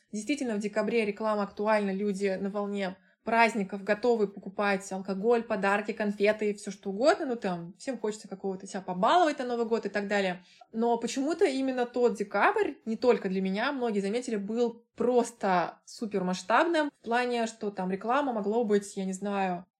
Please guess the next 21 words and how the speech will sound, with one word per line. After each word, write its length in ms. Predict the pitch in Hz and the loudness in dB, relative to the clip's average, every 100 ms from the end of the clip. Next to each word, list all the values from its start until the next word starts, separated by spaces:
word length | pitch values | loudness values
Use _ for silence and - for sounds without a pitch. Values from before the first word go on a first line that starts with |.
| - | -8
ну 80 | 190 | -4
там 100 | 208 | -4
какие-то 240 | 208 202 | -4 -6
страшные 440 | - 196 185 185 | -4 -4 -4 -6
были 140 | 175 170 | -8 -10
цифры, 460 | - 185 180 170 | -8 -8 -6 -10
потому 220 | 170 185 185 | -8 -4 -4
что 160 | - | -4
у 20 | |
меня 100 | 202 | -4
иногда 220 | 196 190 190 | -2 0 0
было 160 | 190 | 0
по 140 | 190 190 | -2 -6
два 260 | 190 196 | -2 -4
поста 320 | 185 180 - | -2 -8 -8
рекламных 540 | 165 185 180 175 180 - | -8 -6 -8 -6 -8 -10
в 80 | 180 | -8
день, 440 | 180 170 185 - _ - | -4 -6 -6 -16 _ -12
то 120 | 170 | -10
есть 360 | 180 - - - | -10 -12 -20 -14
там 280 | 147 - | -14 -14